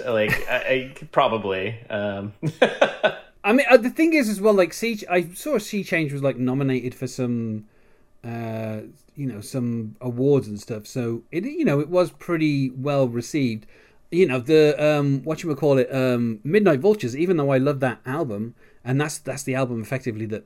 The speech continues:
Speaker 2: you know, Beck was, was touring when I saw him, uh, that, like, did, critically did not do as well as Sea Change.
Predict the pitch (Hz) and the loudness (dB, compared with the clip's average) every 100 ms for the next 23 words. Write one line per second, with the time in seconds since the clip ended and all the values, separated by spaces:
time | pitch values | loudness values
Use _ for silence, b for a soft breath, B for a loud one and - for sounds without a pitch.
0 | _ - 123 101 117 113 117 104 - - | _ -10 -8 -6 -8 -8 -6 -8 -10 -14
1 | 107 - _ - 123 123 101 101 - 113 | -14 -14 _ -6 -2 -2 -2 -8 -10 -8
2 | 110 151 - 104 92 101 104 b b b | -4 -6 -4 -6 -6 -8 -12 b b b
3 | - 123 123 120 113 165 214 127 127 104 | -10 -2 0 -2 0 -2 -2 -4 -4 -4
4 | 123 - _ - - 190 - 110 113 123 | -8 -10 _ -20 -6 -6 -6 -8 -4 -2
5 | 123 123 123 120 107 110 120 107 - 151 | -2 -2 -2 -2 -4 -4 -4 -6 -6 -8
6 | 151 87 95 107 | -8 -14 -16 -20